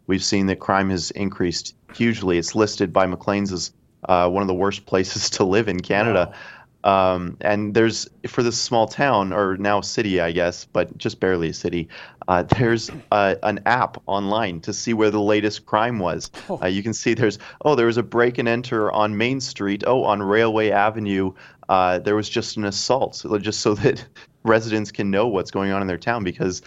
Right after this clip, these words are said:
Speaker 1: there's so much crime that, that that's what they've resorted to.
Speaker 2: And, and Keen, I'm still struggling with what the unspoken reason is for, uh, Kenny saying what he did. I mean,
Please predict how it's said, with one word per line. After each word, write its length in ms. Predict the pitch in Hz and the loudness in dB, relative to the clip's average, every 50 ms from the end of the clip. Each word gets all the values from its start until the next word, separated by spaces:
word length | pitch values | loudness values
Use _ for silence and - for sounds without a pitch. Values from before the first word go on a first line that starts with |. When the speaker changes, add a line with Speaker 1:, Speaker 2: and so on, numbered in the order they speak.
| - - - | -18 -8 -4
Speaker 1:
there's 200 | 104 101 101 - | -2 -2 -2 -4
so 280 | - - - 117 120 | -2 0 2 2 2
much 260 | 117 113 107 104 - - | 2 0 -2 -2 -4 -4
crime 340 | - 117 117 110 95 92 | -2 0 0 0 0 0
that, 180 | 92 92 87 - - | -2 -2 -4 -4 -4
that 260 | - 95 92 87 78 | -2 -2 -2 0 2
that's 260 | 92 95 92 - - - | 0 0 0 0 -4 -6
what 140 | 92 85 | -6 -4
they've 160 | 110 90 87 85 | -2 -4 -4 -4
resorted 460 | 92 - - 95 95 90 85 - - | -6 -6 -4 -4 -4 -4 -6 -8 -10
to. 160 | - - - - _ _ _ _ - - - - - | -10 -10 -10 -12 _ _ _ _ -20 -20 -14 -8 -6
Speaker 2:
And, 140 | 247 254 - | -6 -6 -4
and 180 | 262 240 247 | -4 -6 -6
Keen, 260 | - - 339 330 285 277 | -6 -4 -4 -4 -2 -2
I'm 200 | 262 220 233 220 | -2 -4 -4 -4
still 460 | - - - - - 370 392 392 330 | -6 -8 -6 -4 -4 -2 -2 -2 -4
struggling 920 | - - - - - 262 226 240 233 208 214 196 147 139 135 135 147 - 170 | -6 -8 -10 -8 -4 0 0 0 0 0 -2 -2 -2 -2 -4 -6 -8 -8 -6
with 220 | 156 147 147 160 | -6 -6 -6 -4
what 340 | 165 165 175 175 165 160 - | 0 4 4 4 4 0 -6
the 180 | 180 175 170 - - | -6 -6 -6 -2 0
unspoken 880 | 170 180 208 214 208 - - - - - 185 175 170 170 - 170 160 156 | 2 2 2 0 -2 -4 -4 -6 -2 0 2 2 2 2 0 0 0 0
reason 540 | 147 151 156 170 175 165 143 180 160 135 | -2 0 0 0 0 0 -2 -2 -2 -2
is 340 | 120 110 113 120 117 - - - - - - - - _ | -4 -6 -8 -10 -10 -12 -14 -18 -20 -20 -20 -20 -20 _
for, 680 | - - 165 165 156 151 147 147 147 143 139 139 - - | -4 2 4 6 8 8 10 10 10 10 8 6 4 2
uh, 400 | 147 139 139 135 135 135 135 - - - | 2 4 4 4 4 2 2 -2 -6 -12
Kenny 440 | - - 185 185 175 170 160 143 143 | -12 -6 -2 0 2 2 2 0 -2
saying 440 | 123 - - 170 151 147 147 151 143 | -2 -4 -2 0 0 0 0 0 0
what 180 | 135 135 127 113 | 0 0 -2 -2
he 180 | 110 131 131 | -4 -8 -8
did. 360 | 123 127 165 170 160 143 - - - - - | -4 0 4 4 4 4 4 0 -16 -10 -2
I 100 | - - | 2 2
mean, 260 | 185 202 196 196 196 | 4 4 4 2 0